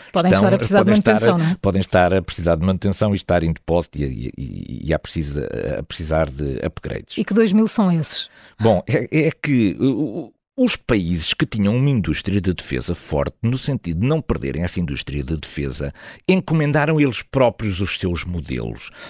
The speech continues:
Speaker 2: E, portanto, nós encontramos hoje em dia na Europa um conjunto diversificado de modelos. Por exemplo, os, eh, o Reino Unido tem o Challenger, mas só tem duzentos e vinte e sete operacionais.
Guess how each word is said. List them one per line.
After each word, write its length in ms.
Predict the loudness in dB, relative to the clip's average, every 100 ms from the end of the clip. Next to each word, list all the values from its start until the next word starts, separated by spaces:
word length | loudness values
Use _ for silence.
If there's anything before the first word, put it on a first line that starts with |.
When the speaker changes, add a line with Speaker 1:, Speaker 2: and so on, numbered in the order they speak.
| -4
Speaker 2:
E, 80 | -2
portanto, 340 | -2 -4 0
nós 200 | 0 0
encontramos 640 | -2 -2 -4 -2 -6 -4
hoje 180 | -4 -2
em 80 | -2
dia 200 | -2 -2
na 100 | 0
Europa 400 | 0 -2 -4 -6 -6 -4
um 80 | -2
conjunto 560 | 0 0 0 -2 0
diversificado 800 | 0 0 -2 -4 -4 0 0 0
de 60 | 0
modelos. 460 | 2 4 2 0
Por 140 | -6 -6
exemplo, 320 | -4 -4 -8 -18 -8
os, 140 | -6 -6
eh, 560 | -2 0 0 0 -2
o 260 | -2 -2 -2
Reino 280 | 0 0 2
Unido 240 | 2 0
tem 200 | -2 -4
o 60 | -4
Challenger, 760 | -2 2 4 4 2 2 0 0 -6 -20 -4
mas 180 | -2 0
só 120 | 0
tem 260 | 0 0 0
duzentos 440 | -2 -2 -2 -2
e 40 |
vinte 220 | -2 -2 -2
e 60 |
sete 340 | -4 -4 -6 -8
operacionais. 920 | -8 -4 -6 -4 -2 0 2 0 -4